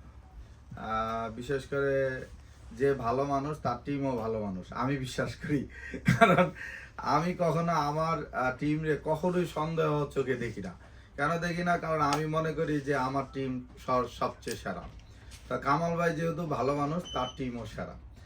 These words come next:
আমি যতদিন এখানে আসছি, এখন একটু কম আসি, but আগে কিন্তু আমি মাসে at least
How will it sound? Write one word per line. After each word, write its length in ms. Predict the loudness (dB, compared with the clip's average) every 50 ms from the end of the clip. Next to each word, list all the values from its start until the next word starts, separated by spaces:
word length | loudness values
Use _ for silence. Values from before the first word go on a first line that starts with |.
| -18 -18 -14 -6
আমি 240 | -4 -2 0 0 0
যতদিন 600 | 0 0 0 0 -2 -2 -2 -2 -2 -2 -2 -2
এখানে 260 | -2 -2 -2 -2 0 0
আসছি, 580 | 0 0 0 -2 -4 -6 -6 -4 -4 -4 -2
এখন 260 | -4 -4 -4 -4 -4
একটু 200 | -6 -6 -6 -8
কম 300 | -8 -4 -2 -2 0 0
আসি, 400 | 0 -2 -4 -6 -8 -10 -10 -10 -12 -16 -20 -20 -20 -20 -20 -16 -4 0
but 260 | 2 2 2 2 0
আগে 320 | 0 0 0 0 -2 -4
কিন্তু 300 | -4 -4 -4 -4 -2 -2
আমি 200 | -2 0 0 -2
মাসে 580 | 0 0 0 0 0 -2 -2 -2 0 0 2 0
at 200 | 0 -2 -4 -6
least 160 | -6 -6 -6